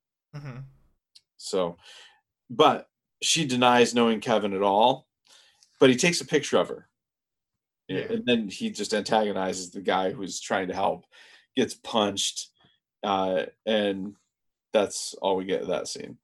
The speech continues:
Speaker 1: Mm-hmm.
Speaker 2: Yeah.
Speaker 1: So at this point, I, I believed Evie was just a different person.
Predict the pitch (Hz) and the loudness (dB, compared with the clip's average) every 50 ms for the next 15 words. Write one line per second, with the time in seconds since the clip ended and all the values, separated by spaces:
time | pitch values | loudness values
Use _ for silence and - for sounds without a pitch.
0 | _ _ _ _ - 139 139 131 147 165 _ _ _ _ _ _ _ _ _ _ | _ _ _ _ -20 -20 -20 -20 -20 -20 _ _ _ _ _ _ _ _ _ _
1 | _ - - - - - - - 196 190 185 196 185 - - - 180 190 185 - | _ -20 -20 -20 -20 -20 -10 -6 -4 -4 -4 -4 -6 -8 -8 -6 -6 -6 -6 -8
2 | - 262 359 - - - - - 185 165 147 131 - _ - 135 147 156 170 165 | -10 -12 -12 -12 -16 -14 -10 -6 -6 -6 -6 -8 -10 _ -2 0 0 0 0 -2
3 | - - - 127 147 160 160 160 160 156 151 143 139 139 139 135 - _ _ _ | -4 -4 -4 -4 -4 -4 -4 -6 -10 -10 -10 -10 -12 -12 -14 -16 -18 _ _ _
4 | - 139 139 135 135 139 135 127 127 123 113 113 123 131 127 127 131 - 120 120 | -16 -12 -10 -10 -10 -8 -8 -10 -10 -10 -12 -10 -8 -6 -6 -8 -8 -10 -14 -16
5 | - - 120 107 107 110 - - - - - - - - - - | -14 -16 -14 -14 -14 -14 -14 -16 -20 -18 -18 -20 -18 -20 -20 -20